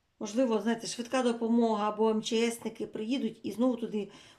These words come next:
повторно вони можуть стрельнути. Пожежа там може бути. Дивіться, що робиться. Так, пожежа може бути і що там далі. Так, і кажуть, вони так по дураку, знаєте, а, а нам по приколу, да.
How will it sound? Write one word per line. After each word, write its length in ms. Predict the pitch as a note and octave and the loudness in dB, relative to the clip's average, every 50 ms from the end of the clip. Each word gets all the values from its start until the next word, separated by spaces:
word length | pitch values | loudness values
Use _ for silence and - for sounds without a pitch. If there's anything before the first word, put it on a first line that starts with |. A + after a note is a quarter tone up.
| _ | _
повторно 560 | - - G3 F3 - A#3+ B3 A#3 A3+ G#3 G3+ | -12 -12 -10 -6 -2 -2 0 0 0 0 -2
вони 220 | F#3+ G3 G3+ G#3+ A3 | -4 -4 -2 0 0
можуть 280 | A3 G3+ G3 F3+ - | 0 -2 -4 -8 -10
стрельнути. 680 | - - - G3 G3+ F#3+ F#3 F3+ F3+ F3 E3 - - G#3+ - _ _ _ _ _ _ _ _ _ _ _ _ _ _ _ | -14 -12 -8 -4 -4 -4 -4 -4 -6 -10 -12 -14 -18 -20 -20 _ _ _ _ _ _ _ _ _ _ _ _ _ _ _
Пожежа 500 | _ - G#3 F#3+ A3 C4 C4+ B3 G#3+ A3 | _ -8 -6 0 2 2 2 2 0 -4
там 260 | G3 - G#3 G3 F#3+ F#3+ | -8 -8 -8 -8 -8 -8
може 240 | F#3+ F3+ F3 F#3+ | -8 -8 -8 -8
бути. 240 | A#3+ B3+ A3+ - - - _ - | -8 -10 -10 -14 -14 -18 _ -14
Дивіться, 380 | G#3+ F#3+ G#2 - - - - - | -12 -12 -12 -14 -16 -16 -14 -12
що 180 | - - G2+ | -12 -10 -10
робиться. 400 | G2+ G2 - - - - - - _ _ _ _ _ _ _ _ _ _ _ _ _ _ _ _ - - - | -12 -12 -14 -16 -16 -18 -20 -20 _ _ _ _ _ _ _ _ _ _ _ _ _ _ _ _ -20 -18 -12
Так, 240 | - G#3+ G3 F3+ E3 | -8 -8 -8 -8 -8
пожежа 420 | - G#3+ G3 A3 A#3 A3 G3+ G#3 G3+ | -8 -8 -4 -2 -2 -2 -4 -4 -6
може 220 | G3 G3 F#3 F#3+ | -8 -8 -8 -10
бути 340 | F#3 G#3+ A#3+ C4 C4 - - | -8 -6 -6 -6 -6 -6 -8
і 80 | - | -8
що 220 | - - - G#3+ G3 | -6 -8 -8 -8 -10
там 220 | - G3+ F#3+ F#3 | -10 -10 -12 -10
далі. 300 | F#3 F#3+ F#3 F#3 F#3 - - _ _ _ _ _ _ _ _ _ _ _ _ _ _ _ _ _ _ _ _ _ _ _ _ _ _ _ _ _ | -8 -8 -8 -8 -10 -14 -18 _ _ _ _ _ _ _ _ _ _ _ _ _ _ _ _ _ _ _ _ _ _ _ _ _ _ _ _ _
Так, 280 | - G#3 G3 F3+ - - | -10 -10 -8 -8 -8 -10
і 40 | - | -6
кажуть, 300 | - A#3 A#3 A3 A3 G#3+ | -4 -2 -2 -2 -2 0
вони 200 | A#3 A#3+ A#3+ A#3 | 0 2 2 2
так 200 | A3+ G3+ - - | 0 -2 -2 -2
по 80 | C#4+ | 0
дураку, 460 | B3 C4+ C4+ C4 B3+ B3 - - G3+ | 2 2 2 2 2 -2 -4 -8 -6
знаєте, 340 | G3 G#3 G#3+ - - - - A3+ | -4 -2 -4 -4 -4 -4 -4 -2
а, 120 | A3+ A3+ - - | -2 -2 -2 -2
а 80 | A3+ | 0
нам 140 | B3 B3+ A#3+ | 0 0 0
по 100 | A#3+ A3+ | -2 -4
приколу, 420 | - - A3 A3+ - - F#3+ F#3+ | -4 -4 -6 -6 -6 -6 -6 -6
да. 280 | F#3 G3+ A3 G#3 G3+ - | -4 -2 -2 -2 -4 -6